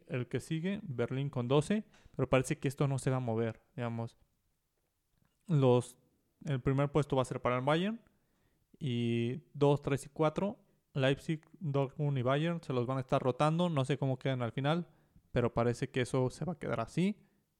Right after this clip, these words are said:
Bayern no creo que le quiten el campeonato, tiene un plantel demasiado amplio, y los otros equipos, pues,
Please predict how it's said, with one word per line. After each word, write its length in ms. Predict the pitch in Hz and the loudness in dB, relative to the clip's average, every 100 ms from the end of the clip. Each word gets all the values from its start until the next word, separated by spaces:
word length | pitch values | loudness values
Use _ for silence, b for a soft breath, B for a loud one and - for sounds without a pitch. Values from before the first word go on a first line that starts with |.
| _ _ _ _ - | _ _ _ _ -2
Bayern 520 | 127 127 123 120 110 - | 2 4 2 -2 -4 -6
no 240 | 123 117 | -4 -2
creo 220 | - 117 | -2 -2
que 80 | - | -4
le 100 | 110 | -8
quiten 240 | - 117 | -8 -10
el 120 | 110 - | -10 -12
campeonato, 640 | - - 120 147 - 233 _ _ _ | -8 -4 0 0 -2 -4 _ _ _
tiene 180 | - 117 | -4 -2
un 80 | 113 | 0
plantel 680 | - 113 110 117 113 113 - _ | -2 -4 -4 -4 -4 -6 -10 _
demasiado 540 | - 113 110 131 123 | -6 -6 -4 0 2
amplio, 400 | 143 156 214 240 - _ _ _ _ _ _ - | 2 0 0 -2 -6 _ _ _ _ _ _ -4
y 80 | |
los 180 | 175 160 | -2 -2
otros 220 | 151 156 | -2 -2
equipos, 520 | 143 - - 165 156 - _ _ _ - | -4 -8 -2 0 0 -4 _ _ _ 0
pues, 520 | 143 123 120 117 | 2 4 2 -2